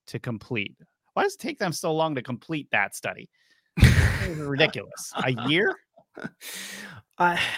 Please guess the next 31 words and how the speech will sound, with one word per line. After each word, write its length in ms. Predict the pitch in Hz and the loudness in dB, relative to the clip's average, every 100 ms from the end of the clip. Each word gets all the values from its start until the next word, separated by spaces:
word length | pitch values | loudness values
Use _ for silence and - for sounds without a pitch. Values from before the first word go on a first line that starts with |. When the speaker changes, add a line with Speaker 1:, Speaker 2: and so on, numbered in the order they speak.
| - - - | -6 -4 -2
Speaker 2:
have 160 | 143 123 | -2 0
no 240 | 117 107 | 0 0
idea. 720 | 101 104 98 104 98 95 98 - - - - _ - | -2 -6 -6 -6 -4 -4 -6 -18 -20 -20 -20 _ 8
You, 180 | 165 226 | 12 12
you 200 | 240 208 | 12 10
know, 180 | 190 175 | 12 10
and 120 | 175 | 10
then 360 | 170 165 165 | 8 4 2
the 100 | 147 | 4
more 220 | 151 175 220 | 6 8 10
I 120 | 190 | 8
keep 320 | - 170 135 | 6 0 2
looking 340 | 139 143 151 | 2 2 2
into 180 | 139 127 | 2 0
these 220 | 120 113 | -4 -8
survey 480 | - 123 123 131 135 | -8 -6 -4 -2 -2
things 380 | 135 143 143 131 | -2 0 0 0
or, 100 | 127 | 0
or 260 | 131 123 123 | 0 0 2
like, 300 | 120 110 139 | 0 -2 -2
um, 480 | 120 110 107 110 - _ _ - 254 254 208 - | -2 0 -2 -4 -10 _ _ -16 -14 -16 -16 -8
these, 360 | 143 143 117 - _ _ _ 285 _ _ 180 135 - _ _ _ _ - | -2 -2 -2 -10 _ _ _ _ _ _ -16 -16 -16 _ _ _ _ -8
how, 640 | - - - - - 156 | -4 -4 -4 -2 4 8
like, 240 | 165 151 123 | 8 6 4
they, 360 | 139 135 117 _ _ _ _ _ _ _ _ 151 | 2 4 0 _ _ _ _ _ _ _ _ -12
the 120 | 123 | -8
scientists 720 | - 147 151 147 143 135 - | -2 2 2 2 0 -2 -4
study, 400 | - 135 135 127 | -2 0 0 0
like, 220 | 117 98 107 _ _ - 135 | -2 -6 -18 _ _ -16 -8
geo-, 460 | 127 139 127 135 | -2 0 0 0
ge-, 280 | 135 139 165 | -4 -6 -8